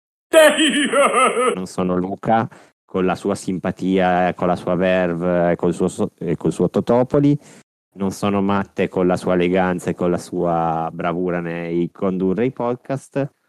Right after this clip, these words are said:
Ho fatto del mio meglio, ma spero di aver fatto bene. E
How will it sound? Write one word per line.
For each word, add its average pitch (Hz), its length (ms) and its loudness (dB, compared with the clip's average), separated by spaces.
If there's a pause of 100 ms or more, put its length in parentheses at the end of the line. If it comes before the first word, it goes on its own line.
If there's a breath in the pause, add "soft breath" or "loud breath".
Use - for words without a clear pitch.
(140)
Ho 107 120 -2
fatto 101 260 -2
del 95 160 2
mio 117 160 2
meglio, 120 520 2
ma 85 320 0
spero 87 340 -2
di 85 100 0
aver 82 140 0
fatto - 300 -4
bene. 110 480 2 (640 loud breath)
E 80 640 2